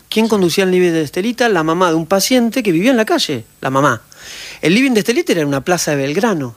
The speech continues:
era una señora clase media acomodada que en una de las tantas crisis argentinas cayó en la calle con su hijo, Eduardo. Este, tenía, portaba tanta calidez en los vínculos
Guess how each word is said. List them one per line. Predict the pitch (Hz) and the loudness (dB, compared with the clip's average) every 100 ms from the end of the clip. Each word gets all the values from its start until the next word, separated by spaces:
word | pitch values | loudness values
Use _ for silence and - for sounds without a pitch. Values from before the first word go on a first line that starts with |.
| - | -4
era | 254 | 0
una | 185 | 0
señora | - 160 233 196 143 117 - | -2 0 2 2 2 -2 -8
clase | 175 160 147 | -8 -6 -4
media | 156 214 139 | -2 0 0
acomodada | 131 120 147 185 143 160 208 - - - - - - | -2 -2 0 2 4 2 0 -8 -18 -18 -18 -18 -4
que | 196 190 175 160 | 0 0 0 -2
en | |
una | 185 214 | 0 0
de | 156 | 0
las | - | 0
tantas | 220 233 196 - | -2 0 -2 -4
crisis | 208 185 175 | -4 -2 0
argentinas | 175 151 180 180 220 180 220 - - - _ | -2 0 -4 0 0 2 0 -4 -14 -20 _
cayó | - 139 185 | -2 2 2
en | 220 | 2
la | 202 | 2
calle | 226 196 202 247 - - - - | 2 2 2 -2 -6 -20 -10 -2
con | 214 | 0
su | - 220 | 2 2
hijo, | 202 160 151 - | 2 0 -4 -6
Eduardo. | 156 147 127 117 110 113 - - - - - | -2 0 0 -2 -8 -12 -20 -20 -16 -16 -10
Este, | - 139 135 135 | -2 0 0 0
tenía, | - 240 381 269 - _ - _ - | 2 2 4 0 -4 _ -20 _ -4
portaba | - 202 330 294 - | -2 0 0 0 0
tanta | 311 370 277 214 165 151 | 0 0 2 2 2 -2
calidez | - 156 156 165 180 160 120 - - | -6 -4 -4 -4 -2 0 -2 -8 -12
en | 135 135 | -8 -6
los | 143 | -4
vínculos | 190 165 135 139 165 196 - | -2 -2 -2 -2 -2 -4 -12